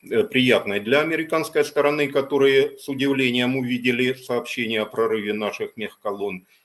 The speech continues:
и холодным лю-, душем для российской стороны. Вот вам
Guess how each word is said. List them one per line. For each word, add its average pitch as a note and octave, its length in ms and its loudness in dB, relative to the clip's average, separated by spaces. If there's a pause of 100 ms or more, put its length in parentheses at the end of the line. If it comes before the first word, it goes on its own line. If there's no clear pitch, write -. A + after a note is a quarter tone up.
(160)
и D#3+ 380 -6
холодным C3+ 640 0
лю-, C3+ 180 -2
душем D#3 500 -6
для G#2 160 2
российской A2 560 0
стороны. F#2 520 -10 (840)
Вот A#2 280 -4
вам D#3 320 -4